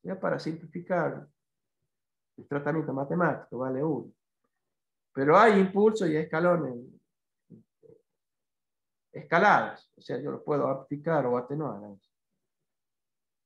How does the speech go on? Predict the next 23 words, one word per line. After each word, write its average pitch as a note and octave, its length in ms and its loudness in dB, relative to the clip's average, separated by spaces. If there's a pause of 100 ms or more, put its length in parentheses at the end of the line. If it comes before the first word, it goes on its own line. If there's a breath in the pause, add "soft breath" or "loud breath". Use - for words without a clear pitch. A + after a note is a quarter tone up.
(420)
O - 60 -20
sea, B2 100 -10
un A#2+ 100 -6
impulso D#3+ 380 0
lo B2+ 100 -4
puedo B2+ 460 -4 (100)
escalar. C#3 480 2
Un A#2 100 -4
rayo D#3+ 360 4
está C#3 260 -4
recontraescalado, C#3+ 1000 0
¿no? D3 260 -12 (640)
No B2 120 -6
vale D#3+ 300 6
uno, C3 300 2
vale, C3+ 260 -2 (1040)
vale D#3+ 180 0
un B2+ 60 -4
montón. D#3 540 -2 (400)
Pero C#3+ 160 -2
el C#3+ 100 -2
concepto G#3 560 2
de, C3+ 400 -2